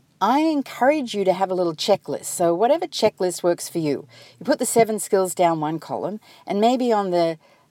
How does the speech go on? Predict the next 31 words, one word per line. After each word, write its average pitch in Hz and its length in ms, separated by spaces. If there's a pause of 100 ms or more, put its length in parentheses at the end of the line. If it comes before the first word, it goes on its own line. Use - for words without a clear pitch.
(140)
horizontal 180 520
column, 151 340
you 165 80
put 165 160
the 170 60
days 160 300
of 143 120
the 143 80
week. 120 400 (260)
And 185 140
so 226 80
you 247 180
can 226 140
just 190 200
go 170 140
check, 302 280 (120)
check, 277 220 (140)
check - 320 (240)
that 208 160
you've 214 100
done 196 220
each 196 180
of 180 80
these 170 180
seven 165 320
skills, 147 380
because 208 320
information 294 580
is 269 80
not 262 160
enough. 277 420